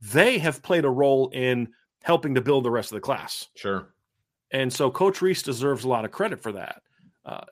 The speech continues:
Speaker 1: and, and so, you know, this class would look different if they didn't have a, a guy like Tommy Rees in the, in, I mean, C J Carr in, in the, on the, in the class. So, yeah, I think Coach Rees deserves a lot of credit for this class. Absolutely.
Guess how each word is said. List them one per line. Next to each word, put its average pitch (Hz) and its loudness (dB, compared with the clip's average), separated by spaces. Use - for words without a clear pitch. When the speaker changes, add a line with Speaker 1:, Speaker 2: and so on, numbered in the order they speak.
Speaker 1:
and, 139 -4
and 135 -2
so, 127 4
you 143 -10
know, 135 -10
this 170 0
class 202 0
would 269 -2
look - 2
different 117 -2
if - -12
they 107 -4
didn't 107 -2
have 110 -4
a, 104 -4
a 113 -8
guy 107 -4
like 101 -10
Tommy 104 -8
Rees 95 -10
in - -20
the, 85 -18
in, 117 -10
I 117 -4
mean, 117 -2
C 135 -4
J 113 -2
Carr 104 -6
in, 95 -14
in 117 -8
the, - -12
on 107 -10
the, 104 -14
in 120 -10
the 110 -8
class. 101 -10
So, 143 2
yeah, 190 4
I 156 6
think 220 8
Coach - 6
Rees 147 2
deserves 123 4
a 110 0
lot 120 4
of 139 0
credit 123 2
for 117 4
this 120 0
class. 120 -2
Absolutely. 135 0